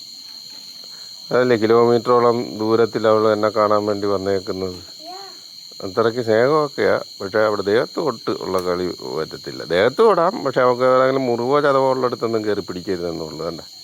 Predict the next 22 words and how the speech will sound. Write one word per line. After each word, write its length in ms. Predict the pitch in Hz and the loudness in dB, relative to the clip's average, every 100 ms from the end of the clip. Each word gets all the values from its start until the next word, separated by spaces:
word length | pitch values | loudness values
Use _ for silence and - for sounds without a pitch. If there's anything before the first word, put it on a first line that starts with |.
| - - - - - - | -20 -20 -20 -20 -18 -10
വന്ന് 200 | 92 95 | -4 -2
എന്നേക്കാൾ 360 | 92 95 101 95 | 0 0 0 -2
മുമ്പിന് 260 | 92 95 95 | -4 -4 -4
വീട്ടിലോട്ട് 460 | 90 87 98 95 90 87 | -4 -6 -4 -4 -4 -6
ഓടുക. 220 | 90 78 - - - - - - - - - - - - | -6 -8 -14 -20 -20 -20 -20 -20 -20 -20 -20 -20 -20 -10
അവൾക്കറിയാം 420 | 110 127 120 117 | -2 0 2 4
കാർ 180 | 107 107 | 2 2
ഇടിക്കുമെന്ന്, 420 | 104 90 98 90 87 | -4 -6 -4 -2 -2
അതുകൊണ്ട് 240 | 95 98 101 | -4 -4 -4
അവൾ 100 | 98 | -4
മുമ്പേ 240 | 95 95 98 | -6 -6 -4
ഓടുക. 240 | 92 101 87 - - - - - - - - - - - - - - | -4 -6 -10 -14 -20 -20 -20 -20 -20 -20 -20 -20 -20 -20 -20 -20 -6
ഞാനവിടെ 360 | 95 104 104 104 | 0 2 2 0
നിർത്തിയിട്ട് 600 | 95 90 - 95 - 101 92 - 90 | -2 -6 -8 -8 -8 -10 -10 -10 -10
വിളിക്കുക, 420 | 90 - 101 80 - - - - - - 90 | -10 -8 -10 -10 -12 -20 -20 -20 -20 -16 -8
വരാൻ 220 | 85 95 92 | -4 -4 -4
പറഞ്ഞു 260 | 80 76 76 76 | -8 -8 -10 -12
വങ്കിയെ. 340 | 69 - - - - - - - - - 80 | -14 -18 -20 -20 -20 -20 -20 -20 -20 -14 -12
കണ്ടോ, 200 | 80 - - - - - - - - - - | -12 -16 -20 -20 -20 -20 -20 -20 -20 -20 -10
വരുന്നുണ്ട് 400 | 87 92 92 80 82 | -8 -4 -4 -4 -8
കുണുങ്ങി 280 | 85 85 85 | -6 -6 -8
കുണുങ്ങി, 320 | 82 82 85 | -8 -10 -10